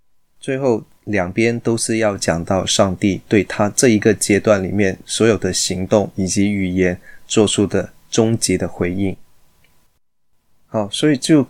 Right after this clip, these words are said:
这样子看完下来，大家就会发现其实他的那一个规律，还有他主题的编排，他的 pattern 是非常非常的相似。所以光是从文章结构这一边出发来讲的话，我们也可以理解到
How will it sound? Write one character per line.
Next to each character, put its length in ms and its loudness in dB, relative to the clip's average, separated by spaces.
这 80 0
样 140 0
子 140 -4
看 300 -4
完 200 -2
下 220 0
来， 220 -2
大 140 2
家 120 2
就 140 0
会 140 4
发 220 0
现 280 2
其 200 0
实 180 0
他 240 -2
的 120 -2
那 180 -2
一 40 0
个 180 -2
规 360 2
律， 280 0
还 120 0
有 120 4
他 180 -2
主 300 0
题 180 -4
的 120 -2
编 340 0
排， 240 -6
他 160 0
的 180 -2
pattern 460 0
是 280 -2
非 320 -2
常 220 -2
非 220 -2
常 160 -4
的 80 -4
相 280 0
似。 340 -2
所 200 0
以 200 2
光 180 2
是 180 2
从 340 0
文 280 0
章 340 2
结 280 2
构 240 0
这 160 -2
一 60 0
边 220 -4
出 220 -6
发 200 0
来 160 -2
讲 200 -6
的 80 -8
话， 240 -4
我 100 -2
们 140 2
也 80 2
可 180 0
以 140 4
理 160 -4
解 180 -4
到 260 -2